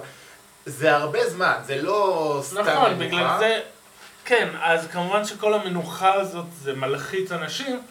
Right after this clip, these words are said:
Speaker 2: אבל שוב, אם הוא, אם היינו צריכים לשחק, שהוא ישחק, הוא היה משחק שבוע שעבר, הולכים פה אקסטרה על הסייף סייד, כי אפשר.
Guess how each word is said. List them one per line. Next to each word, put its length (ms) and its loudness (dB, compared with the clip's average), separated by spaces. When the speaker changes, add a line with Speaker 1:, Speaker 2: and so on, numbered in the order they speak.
Speaker 2:
אבל 460 -2
שוב, 420 -4
אם 140 2
הוא, 200 2
אם 100 8
היינו 240 2
צריכים 360 -6
לשחק, 360 -6
שהוא 260 -8
ישחק, 420 -8
הוא 100 -2
היה 120 0
משחק 360 -10
שבוע 340 -4
שעבר, 540 4
הולכים 560 -2
פה 180 -6
אקסטרה 420 -4
על 100 -2
הסייף 360 -4
סייד, 240 -12
כי 160 -12
אפשר. 340 -2